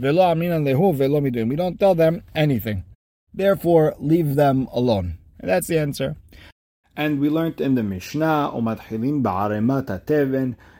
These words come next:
You could start taking from a pile of straw if you need it for fire, whatever it is, and it's not muktzeh. And Amar Rav Kahana zot omeret matchilin be'otzar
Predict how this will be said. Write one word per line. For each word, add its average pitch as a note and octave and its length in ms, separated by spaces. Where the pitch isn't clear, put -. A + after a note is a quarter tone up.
You B2+ 160
could A#2+ 560
start - 800
taking C#3 400
from A#2+ 360
a A2+ 640
pile C3+ 540
of A2+ 600
straw D#3+ 640
if C3 220
you A2 120
need C3 180
it A#2 140
for F#2+ 160
fire, C#3 720
whatever C3 400
it B2+ 60
is, C3 160
and G#2+ 120
it's G#2 160
not A#2+ 280
muktzeh. D3 640
And C3+ 280
Amar D#3+ 320
Rav D3+ 200
Kahana C#3+ 320
zot C#3 260
omeret C#3 560
matchilin C3 640
be'otzar A#2+ 500